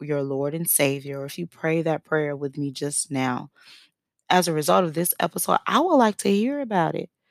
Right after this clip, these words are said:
So again, feel free to D M me on Instagram or inbox me on Facebook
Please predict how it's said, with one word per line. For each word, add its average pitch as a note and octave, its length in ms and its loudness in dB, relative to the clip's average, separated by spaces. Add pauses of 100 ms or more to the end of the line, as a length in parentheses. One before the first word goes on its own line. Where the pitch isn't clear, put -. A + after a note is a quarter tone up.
(120)
So F#3+ 260 2
again, F3 560 0 (420)
feel G#3+ 260 2
free G#3+ 280 0
to G3 140 -2
D F#3 260 4
M F3+ 120 4
me F3 260 0 (440)
on E3+ 180 0
Instagram D#3+ 680 -2
or D3+ 260 0
inbox E3+ 480 2
me D#3+ 140 -4
on D3 160 -4
Facebook - 600 -4